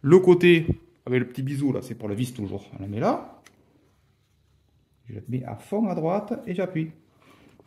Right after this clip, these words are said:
Et théoriquement, si je soulève, bon, je vais pas le faire parce que sinon ça va, ça en fout de partout.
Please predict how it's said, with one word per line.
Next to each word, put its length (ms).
Et 100
théoriquement, 540
si 120
je 100
soulève, 460
bon, 80
je 60
vais 60
pas 100
le 80
faire 220
parce 180
que 60
sinon 320
ça 160
va, 420
ça 80
en 60
fout 160
de 60
partout. 600